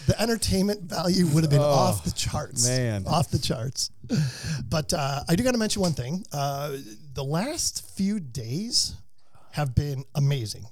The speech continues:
Speaker 1: Like, we've had record downloads.
Speaker 2: Yeah.
Speaker 1: The last few days. We set an all-time record two days ago. And it's
Speaker 2: We
Speaker 1: just
Speaker 2: did.
Speaker 1: like, I don't know what's going on. I honestly don't know what's going on. Maybe it's Juneteenth. I don't know what it is.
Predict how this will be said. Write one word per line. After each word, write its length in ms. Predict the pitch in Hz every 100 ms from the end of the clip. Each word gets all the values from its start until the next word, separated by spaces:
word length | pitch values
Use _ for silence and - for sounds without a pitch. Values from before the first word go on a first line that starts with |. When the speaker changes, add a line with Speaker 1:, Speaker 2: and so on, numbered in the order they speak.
| -
Speaker 1:
Like, 160 | 139 131
we've 180 | 226 262
had 140 | 220 147
record 460 | 131 170 - 220 - - 117 -
downloads. 720 | - 139 143 101 - - - - - -
Speaker 2:
Yeah. 280 | 98 139 170
Speaker 1:
The 100 | 160
last 360 | 156 196 - 190
few 100 | 165
days. 260 | 131 113
We 60 | 135
set 160 | 185
an 80 | - -
all-time 520 | 226 240 - 220 180
record 460 | 190 - 135 113 -
two 140 | 285
days 240 | 247 117
ago. 320 | 98 92 104 - - - - - -
And 140 | 170
it's 60 | 175
Speaker 2:
We 40 | 123
Speaker 1:
just 80 | 151
Speaker 2:
did. 0 | 165
Speaker 1:
like, 120 | 135 - - - -
I 60 |
don't 100 | 277
know 80 | 277
what's 120 | 254 -
going 200 | 240 233
on. 140 | 156 - -
I 80 | 190
honestly 320 | 196 208 208
don't 80 | 190
know 80 | 180
what's 120 | 165
going 120 | 160
on. 40 |
Maybe 280 | 160 214 226
it's 160 | 208 139
Juneteenth. 800 | 131 135 202 196 - 196 208 214 -
I 60 |
don't 120 | 175 190
know 100 | 165
what 240 | 135 -
it 120 | 131
is. 260 | 107 98